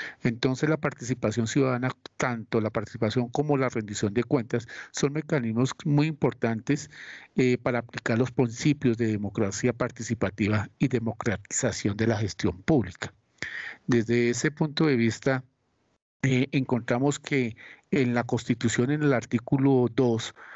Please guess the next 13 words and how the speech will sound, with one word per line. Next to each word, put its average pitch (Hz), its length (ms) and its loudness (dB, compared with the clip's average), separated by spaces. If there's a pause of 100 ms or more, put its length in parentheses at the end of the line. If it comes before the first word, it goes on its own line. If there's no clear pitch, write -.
(240)
como 127 240 2
fines 160 380 0
esenciales 120 520 2
del 135 140 2
Estado, 117 580 0
encontramos 120 960 0 (340)
facilitar 131 720 -2
la 151 120 -2
participación 120 840 -2
de 123 120 0
todas 120 240 2
las 123 140 0
decisiones 110 760 -2